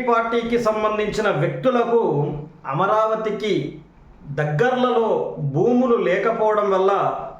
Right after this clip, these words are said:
ముఖ్యంగా ఒక కులానికి సంబంధించిన వాళ్లకు లేనందువల్ల కొత్త ల్యాండ్ అక్విజిషన్ అనేది అవసరమని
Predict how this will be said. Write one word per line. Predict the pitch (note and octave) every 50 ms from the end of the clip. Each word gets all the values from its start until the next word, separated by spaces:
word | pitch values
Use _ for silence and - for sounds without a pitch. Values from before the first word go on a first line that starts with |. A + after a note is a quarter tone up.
| - - - - - -
ముఖ్యంగా | D#3+ F#3+ F#3+ G3 - C4+ B3+ A#3+ A#3+ A#3+ A#3 G#3 C#3+ - - - - - - - - - - - - -
ఒక | E3+ - A3
కులానికి | A3+ A3+ - F#3+ G3+ B3 B3+ B3+ B3+ B3+ B3 A#3 A#3
సంబంధించిన | A#3 A3+ A3+ A3 A3+ A3 A3 A3 G#3+ - A3 A3 G#3+
వాళ్లకు | G#3 G3+ G3+ G#3 G#3+ G#3+ G3+ - A3 G#3 E3+ D3 B2+ - - - - - - -
లేనందువల్ల | D3 C#3 C#3+ D3+ F#3 A3+ A#3+ A#3+ A#3+ A#3 A3+ A3 G#3 G#3 G3 G3 G3+ G3 F#3 D3 C#3 C#3+ C#3+ C#3+ - - - - - - -
కొత్త | F3 F#3 F3+ - - C4
ల్యాండ్ | A#3+ G#3 E3+ E3+ F3 G#3 A#3 A#3
అక్విజిషన్ | G#3+ G#3 G#3 - - G3 - G3+ G3+
అనేది | F#3+ F#3+ F#3+ G3 F#3+ F#3 F#3 F3+ - - - -
అవసరమని | - D#3 F3+ F3+ - A#3+ A#3 A3+ A3 G#3 G3+ G3+ G3+ E3 D3 D3 D#3+ - - -